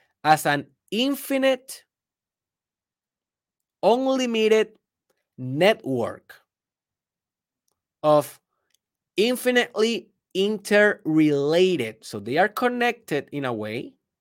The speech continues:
events. And remember, they are enigmatic, mysterious, mystical. They are a before and after, all that I have discussed. They are part of your myth, your destiny. They cannot be controlled, but you can influence them.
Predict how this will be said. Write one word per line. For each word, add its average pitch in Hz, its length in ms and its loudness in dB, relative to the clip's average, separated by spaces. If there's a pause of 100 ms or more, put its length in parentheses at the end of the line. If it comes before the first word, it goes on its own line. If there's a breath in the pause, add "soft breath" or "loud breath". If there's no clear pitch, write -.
(460)
events. 190 880 0 (840)
And 104 120 -8
remember, 117 400 -4
they 104 160 -4
are 98 180 -2
enigmatic, 160 640 -4
mysterious, 180 680 0
mystical. 175 960 0 (220 soft breath)
They 127 120 -2
are 120 120 2
a 117 40 0
before 113 360 -4
and 107 180 -6
after, 180 520 0
all 202 360 2
that 175 160 2
I 151 60 4
have 147 180 0
discussed. 123 400 -8
They 110 140 -8
are 104 200 -8 (180 soft breath)
part 117 180 0
of 101 100 -10
your 104 140 -6
myth, 196 300 2 (100)
your 117 160 -6
destiny. 185 680 0 (260 loud breath)
They 135 100 -4
cannot 127 260 -4
be 127 80 -6
controlled, 202 600 0
but 131 120 -2
you 131 80 -6
can 131 160 -4
influence 196 500 0
them. 185 380 0